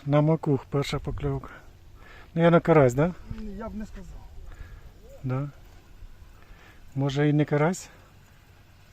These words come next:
Speaker 2: Може, і не карась.
Speaker 1: Що, щось тягнеться крупніше?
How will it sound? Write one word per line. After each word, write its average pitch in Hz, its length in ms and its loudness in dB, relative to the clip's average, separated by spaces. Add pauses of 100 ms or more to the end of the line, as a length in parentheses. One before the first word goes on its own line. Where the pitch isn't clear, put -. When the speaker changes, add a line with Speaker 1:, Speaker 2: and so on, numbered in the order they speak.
(640)
Speaker 2:
Може, 165 300 -20
і 175 40 -16
не 175 100 -16 (100)
карась. 151 180 -20 (2750)
Speaker 1:
Що, - 160 -4
щось 135 200 -2
тягнеться 151 580 4 (100)
крупніше? 156 500 0